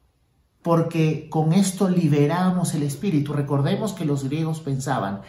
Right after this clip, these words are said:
o algunos de ellos, que la parte física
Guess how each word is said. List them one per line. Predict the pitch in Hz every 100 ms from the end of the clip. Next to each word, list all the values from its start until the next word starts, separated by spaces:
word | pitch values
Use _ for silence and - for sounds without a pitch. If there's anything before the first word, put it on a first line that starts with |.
| - - - _
o | 104 110
algunos | 113 120 165 185 139
de | 120
ellos, | - - -
que | 120
la | 113 -
parte | 147 - 165
física | - 175 160 - - 117 113 120